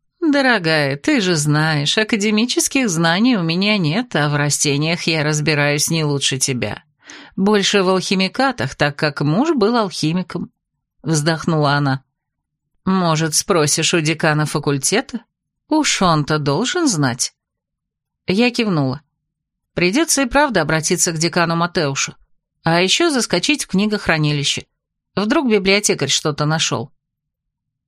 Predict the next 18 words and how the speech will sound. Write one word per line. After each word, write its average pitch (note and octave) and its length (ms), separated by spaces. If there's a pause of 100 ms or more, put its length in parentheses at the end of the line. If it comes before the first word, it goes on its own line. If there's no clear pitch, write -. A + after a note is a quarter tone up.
(260)
Попрощавшись, F3+ 760
я C4+ 120
побежала G#3 600
обратно E3 400
в D#3 40
академию. D3 640 (560)
А F3+ 140
переодеваясь F#3+ 680
в - 60
форму F3+ 320
для E3 180
бега, G3+ 320
осознала, D#3+ 540
что D#3+ 240
она G3 160
действительно A3+ 800
стала B3+ 360
велика. C4 460